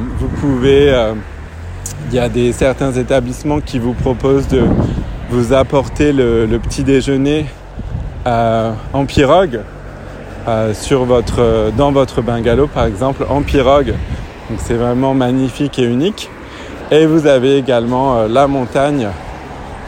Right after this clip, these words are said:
euh, et vous pouvez vous balader, en fait, euh,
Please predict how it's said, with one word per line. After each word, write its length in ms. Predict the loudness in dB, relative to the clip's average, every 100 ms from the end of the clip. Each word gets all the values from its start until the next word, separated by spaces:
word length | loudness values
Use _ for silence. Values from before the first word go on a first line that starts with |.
| -6 0
euh, 400 | 2 2 0 -2 -4 -8 -12 -10 -10 -8 -10 -6 -6 -4
et 60 | -4
vous 120 | -4
pouvez 260 | 0 2 2
vous 120 | 2
balader, 720 | 2 2 2 2 2 2 2
en 160 | 0 -2
fait, 320 | -4 -4 -2
euh, 240 | -2 0